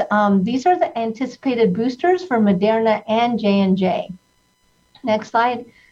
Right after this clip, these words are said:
You can, um, you can see in the news that,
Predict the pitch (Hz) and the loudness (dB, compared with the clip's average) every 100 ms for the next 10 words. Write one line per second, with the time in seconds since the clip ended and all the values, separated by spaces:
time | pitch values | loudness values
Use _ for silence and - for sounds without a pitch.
0 | _ _ _ 254 277 277 277 254 240 226 | _ _ _ 0 0 2 -2 0 -2 0
1 | 226 220 208 202 202 - 226 262 208 277 | 2 2 2 0 -2 -6 -4 -4 -2 0
2 | 277 254 240 269 269 247 - 214 202 | 0 2 2 2 2 0 0 0 -2